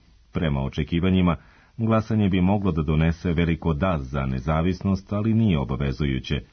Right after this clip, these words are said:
Generalni sekretar Ujedinjenih nacija Antonio Guterres kaže da je zabrinut zbog moguće destabilizacije koju referendum može da donese,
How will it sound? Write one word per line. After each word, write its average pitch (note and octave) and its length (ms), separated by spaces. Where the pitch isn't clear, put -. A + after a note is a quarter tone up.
Generalni D#2+ 580
sekretar F2 500
Ujedinjenih F#2 720
nacija F#2 400
Antonio D2 420
Guterres F2 500
kaže F2+ 420
da F#2+ 200
je F2+ 80
zabrinut F#2 600
zbog D2 400
moguće D#2+ 400
destabilizacije D#2+ 1080
koju C#2+ 240
referendum D2+ 560
može C#2 300
da D2 100
donese, D#2 520